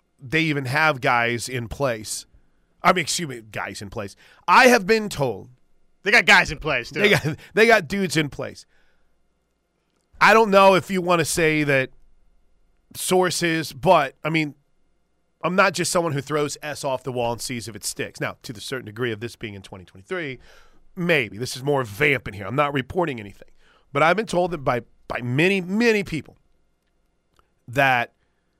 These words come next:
Speaker 1: the S E C has a schedule ready that would just drop right in place.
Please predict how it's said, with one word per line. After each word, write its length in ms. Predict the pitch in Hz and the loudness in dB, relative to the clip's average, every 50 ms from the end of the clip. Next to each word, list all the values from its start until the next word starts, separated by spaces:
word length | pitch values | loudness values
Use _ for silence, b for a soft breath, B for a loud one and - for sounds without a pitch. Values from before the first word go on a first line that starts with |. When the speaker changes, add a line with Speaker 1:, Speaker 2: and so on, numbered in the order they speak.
| _ _ _ _ _ _ _ _ _ _ _ _ _ _ _ _ _ _ _ _ _ _ _ _ _ _ _ - | _ _ _ _ _ _ _ _ _ _ _ _ _ _ _ _ _ _ _ _ _ _ _ _ _ _ _ -14
Speaker 1:
the 180 | - 123 131 147 | -8 -2 0 2
S 200 | 180 175 - - | 2 0 0 -4
E 100 | 190 185 | -6 -6
C 500 | 156 - - 151 143 135 131 127 127 135 _ _ _ _ _ _ _ _ | -6 -6 -6 -6 -6 -6 -6 -8 -10 -12 _ _ _ _ _ _ _ _
has 380 | - - 139 143 143 139 120 - - | -10 -6 -4 -2 -2 -2 -4 -8 -10
a 380 | 127 127 123 120 113 110 110 - - | -8 -8 -8 -8 -8 -10 -12 -14 -14
schedule 680 | - - - - 151 147 151 139 120 143 147 143 143 123 | -12 -12 -8 -6 -2 -2 -2 -4 -4 -6 -6 -6 -6 -4
ready 460 | 123 135 123 113 104 98 95 92 _ _ _ _ _ _ _ _ _ - | -2 -2 -2 -2 -6 -10 -16 -18 _ _ _ _ _ _ _ _ _ -10
that 180 | 123 117 110 | -8 -8 -8
would 140 | 120 120 110 | -8 -10 -10
just 300 | 95 113 117 104 - - | -8 -10 -10 -10 -10 -10
drop 340 | - - 131 123 127 - - | -6 -4 -2 -2 -2 -2 0
right 220 | 131 120 117 113 | 0 0 0 0
in 120 | 113 107 104 | -4 -10 -14
place. 480 | - - 90 78 78 90 - - - | -14 -16 -16 -16 -18 -20 -20 -20 -20